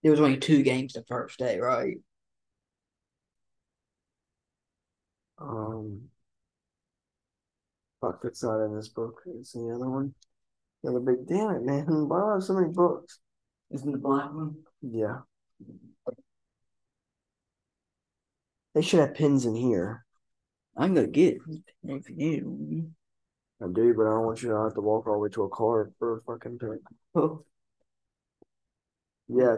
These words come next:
Speaker 2: Thursday was Bucks. I don't know who they played because we both chose them.
Speaker 1: Okay, we won that one.
Speaker 2: Suns or Lakers?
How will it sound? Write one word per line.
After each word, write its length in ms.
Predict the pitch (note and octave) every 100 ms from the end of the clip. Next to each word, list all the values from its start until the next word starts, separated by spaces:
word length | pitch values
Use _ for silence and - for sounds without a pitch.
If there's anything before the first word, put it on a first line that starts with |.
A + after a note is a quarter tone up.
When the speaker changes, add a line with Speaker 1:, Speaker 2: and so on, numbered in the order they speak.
| -
Speaker 2:
Thursday 480 | C3 C3 B2+ C3+ C3
was 320 | B2+ A#2+ A#2 - _ _ _ _ -
Bucks. 760 | D3+ - - - - - - _ _ _ _ _ _ _ _ _ _ _ _ _ _ _ _ _ -
I 60 | B2
don't 180 | B2+
know 80 | B2+
who 80 | B2
they 100 | A#2
played 280 | A#2 A#2+ A#2
because 220 | A#2 A#2+ A#2
we 80 | A2
both 200 | A#2 A2+
chose 300 | B2 A#2 A#2+
them. 200 | A2+ B2
Speaker 1:
Okay, 400 | B2+ - A#2+ A2
we 100 | C#3+
won 280 | B2 C3 G2+
that 220 | G#2+ F#2+
one. 220 | G2+ G#2 - _ _ _ _ _ _ _ _ _ _ _
Speaker 2:
Suns 520 | - - C#3+ D3 D3+
or 120 | C3+ A#2+
Lakers? 580 | A2+ A2 A2 A2+ -